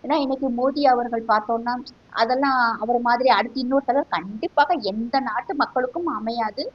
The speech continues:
அஹ், அது மாதிரி அடுத்து இன்னொரு ஜென்மமும் கண்டிப்பாக மோடி எடுப்பாருன்னு தான் நான் நினைக்கிறேன்.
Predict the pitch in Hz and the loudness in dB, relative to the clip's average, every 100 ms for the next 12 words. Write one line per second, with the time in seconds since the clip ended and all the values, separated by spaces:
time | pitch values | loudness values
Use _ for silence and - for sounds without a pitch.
0 | _ _ _ - - 226 214 208 247 247 | _ _ _ -16 0 4 6 6 6 6
1 | 254 277 269 208 208 381 - 302 240 285 | 6 4 -2 0 0 0 0 0 2 2
2 | 294 220 254 254 262 269 277 196 196 233 | 2 4 2 2 0 0 0 0 0 0
3 | 226 254 220 214 220 196 202 202 196 202 | 0 0 -4 -4 -2 -2 2 2 2 -2
4 | 214 185 185 185 185 - 180 | -2 -2 -4 -4 -6 -6 -8